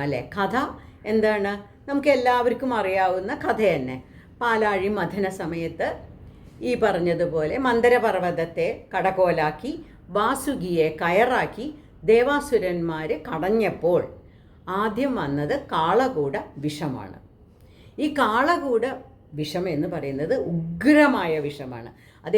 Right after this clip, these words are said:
എവിടെയും, എവിടെ വീണാലും, ഭൂമിയിൽ വീണാൽ ഭൂമി തന്നെ നശിച്ചു പോകും. അത്രയ്ക്കും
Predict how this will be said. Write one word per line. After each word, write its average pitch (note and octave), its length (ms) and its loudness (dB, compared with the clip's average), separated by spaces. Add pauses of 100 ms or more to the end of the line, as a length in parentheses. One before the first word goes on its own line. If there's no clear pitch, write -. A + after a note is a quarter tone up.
എവിടെയും, C4+ 480 4 (600)
എവിടെ D#4 280 6
വീണാലും, F3+ 480 0
ഭൂമിയിൽ C4 420 0 (120)
വീണാൽ C4 300 0 (420)
ഭൂമി E4 340 6
തന്നെ F#4 320 4
നശിച്ചു A3+ 440 0
പോകും. C3 300 -2 (440)
അത്രയ്ക്കും F4 600 -2